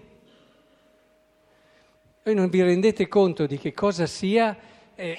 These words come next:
ad esempio, per questi bimbi la cosa più importante è la coppia, è l'unità della coppia, l'unione della coppia. Il regalo più bello di Natale che possiamo fare a questi ragazzi è una coppia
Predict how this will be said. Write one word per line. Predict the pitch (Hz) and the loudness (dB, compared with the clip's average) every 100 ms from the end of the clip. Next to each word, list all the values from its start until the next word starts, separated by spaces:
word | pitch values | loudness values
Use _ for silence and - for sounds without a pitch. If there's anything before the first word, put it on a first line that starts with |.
| - | -6
ad | 180 160 | -4 -2
esempio, | 165 135 165 175 - 208 220 202 - - - _ _ | -2 0 -2 -2 0 0 0 -4 -16 -20 -20 _ _
per | 190 - | -4 0
questi | 226 - 185 160 151 156 - - _ _ _ | -2 -2 -4 -4 -4 -8 -18 -20 _ _ _
bimbi | 180 151 139 | -10 -8 -12
la | 139 | -10
cosa | 220 175 | -10 -10
più | - | -8
importante | 156 - 160 180 185 180 | -8 -8 -6 -6 -4 -4
è | |
la | 151 | -6
coppia, | 139 - - 135 117 - _ _ _ _ _ _ _ _ - | -8 -14 -14 -14 -16 -18 _ _ _ _ _ _ _ _ -6
è | |
l'unità | 175 185 175 170 196 196 | 0 0 0 -4 -6 -6
della | 175 160 | -8 -8
coppia, | - - - 98 - - - - _ _ _ - | -12 -10 -10 -10 -16 -20 -20 -20 _ _ _ -2
l'unione | 180 202 202 214 220 233 214 | 4 4 4 4 4 4 4
della | 202 190 | 4 2
coppia. | - 127 - 135 113 110 _ _ | -2 -6 -6 -12 -12 -18 _ _
Il | - 214 220 | -4 2 4
regalo | 214 254 277 | 6 6 6
più | 233 208 | 4 0
bello | 190 254 240 | 4 6 6
di | 214 202 | 4 2
Natale | 196 - 240 220 | 0 2 2 2
che | 185 | 0
possiamo | 175 160 175 170 | 0 0 0 -2
fare | 160 214 | 2 2
a | 185 | 2
questi | 175 - 160 | -2 -6 -6
ragazzi | 165 165 151 - 156 | -4 -4 -6 -6 -6
è | 165 151 | -4 -6
una | 156 147 | -10 -6
coppia | - 185 175 156 | -4 -4 -4 -6